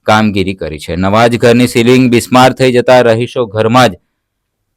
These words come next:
પતરા લગાવી રહ્યા છે. રહીશોને ડર સતાવી રહ્યો છે કે સીલિંગ તૂટી જશે તો પતરાથી તો રક્ષણ મળશે.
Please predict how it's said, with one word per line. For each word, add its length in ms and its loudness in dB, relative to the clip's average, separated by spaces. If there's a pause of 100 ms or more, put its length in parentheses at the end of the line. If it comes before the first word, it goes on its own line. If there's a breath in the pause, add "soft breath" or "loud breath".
(220)
પતરા 320 2
લગાવી 380 2
રહ્યા 260 0
છે. 180 -6
રહીશોને 540 -2
ડર 220 0
સતાવી 420 -4
રહ્યો 220 0
છે 240 -6
કે 120 -6
સીલિંગ 400 -6
તૂટી 240 -4
જશે 400 0
તો 160 -2
પતરાથી 560 -2
તો 160 -2 (380 soft breath)
રક્ષણ 480 2
મળશે. 420 0